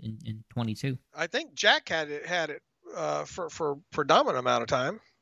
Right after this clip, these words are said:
Speaker 1: Okay, yeah, Mike saying Tony Jefferson Ward. Yeah, I mean, you can do it. Jefferson kind of played all over and was kind of more the box type. So corners, I don't know if any corner in football has a green dot, because if you're on one side of the field, how are you talking to the other guys? So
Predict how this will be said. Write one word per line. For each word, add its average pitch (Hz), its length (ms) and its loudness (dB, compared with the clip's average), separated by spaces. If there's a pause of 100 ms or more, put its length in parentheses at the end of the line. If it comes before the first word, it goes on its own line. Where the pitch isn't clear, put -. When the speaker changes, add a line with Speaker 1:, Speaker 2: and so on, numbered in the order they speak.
(200)
Speaker 1:
Okay, 110 340 -4
yeah, 123 160 2
Mike 120 240 4
saying 120 420 6 (340)
Tony 143 240 10
Jefferson 123 520 6
Ward. 170 220 6
Yeah, 233 100 6
I 185 100 8
mean, 180 100 12
you 196 100 12
can 151 400 4
do 107 200 4
it. 131 100 -2
Jefferson 127 380 2
kind 120 200 4
of 104 60 0 (160)
played 123 220 4
all 113 180 6
over 117 260 6
and 113 80 4
was 104 120 0
kind 113 180 0
of 110 60 0
more 107 120 2
the 101 100 -2
box 107 380 2
type. 104 300 -4
So 104 500 -2
corners, 127 480 4
I 113 60 0
don't 113 120 0
know 104 120 0
if 98 80 -6
any 107 160 -2
corner 98 260 -8
in 98 60 -16
football 101 300 -8
has 101 180 -6
a - 20 -16
green 98 240 -12
dot, 101 320 2
because 107 240 -8
if 98 140 -12
you're 107 160 0
on 101 140 0
one 104 120 0
side 107 160 0
of 95 80 -6
the 95 60 -8
field, 107 240 -4
how 101 60 -4
are 104 40 0
you 101 100 -4
talking 101 320 -6
to 95 60 -16
the 98 140 -12
other 101 160 -6
guys? 98 300 -10
So 98 320 -10